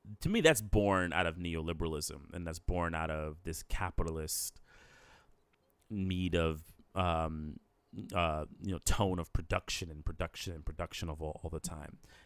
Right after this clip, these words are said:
There's nothing rebellious or radical about it to me, you know?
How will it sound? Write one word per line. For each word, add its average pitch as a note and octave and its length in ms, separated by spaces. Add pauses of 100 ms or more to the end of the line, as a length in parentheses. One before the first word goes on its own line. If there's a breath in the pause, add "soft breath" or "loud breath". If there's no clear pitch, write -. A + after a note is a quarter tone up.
(140 loud breath)
There's G#2+ 260
nothing G2+ 1200
rebellious F#2+ 840
or E2 120
radical E2 560
about D#2 260
it - 120
to - 120
me, - 280 (480)
you E2 140
know? D#2 280